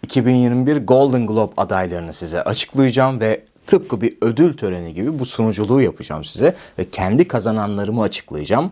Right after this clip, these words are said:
Orijinal ödül töreni iki bin yirmi bir bir Mart'ta Kaliforniya'da, Amerika'da olacak. Biz İstanbul, Kadıköy, Türkiye'den sesleniyoruz. Bir hafta öncesinden.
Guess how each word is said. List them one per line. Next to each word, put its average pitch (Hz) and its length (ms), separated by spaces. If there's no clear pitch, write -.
Orijinal 139 460
ödül 127 300
töreni 113 380
iki 123 280
bin 113 60
yirmi 113 380
bir 147 240
bir 135 160
Mart'ta 127 640
Kaliforniya'da, 107 680
Amerika'da 98 480
olacak. 82 320
Biz - 240
İstanbul, 135 560
Kadıköy, 120 440
Türkiye'den 98 720
sesleniyoruz. 92 840
Bir 131 100
hafta 110 280
öncesinden. 101 640